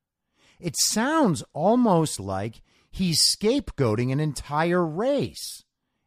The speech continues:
Isn't that strange? I feel like they've done that before in Nazi Germany. Oh, that's right, they have. And we're all supposed to be fine with it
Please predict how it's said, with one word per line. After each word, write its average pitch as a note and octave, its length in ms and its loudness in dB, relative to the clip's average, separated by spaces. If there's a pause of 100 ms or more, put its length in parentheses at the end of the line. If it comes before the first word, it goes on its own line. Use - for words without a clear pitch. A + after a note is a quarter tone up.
(120)
Isn't G3 220 -6
that A3 220 -2
strange? F#3+ 1040 -6 (1400)
I - 60 -12
feel D4+ 240 -6
like D4 180 -2
they've D3 260 0
done C4 240 2
that D3 220 -2
before B2 400 -4
in A#2+ 120 -2
Nazi B2+ 340 -6
Germany. A#2+ 600 -6 (560)
Oh, F3+ 80 -6
that's G#3 260 -2
right, A3 260 0
they C3 200 -2
have. D#3+ 800 -8 (1700)
And F3 240 4
we're C#4+ 240 2
all G#3+ 220 2
supposed F3+ 540 0
to C#3 60 -8
be A2+ 220 -10 (180)
fine A#3 440 -2
with F2 200 -10
it D#2+ 200 -14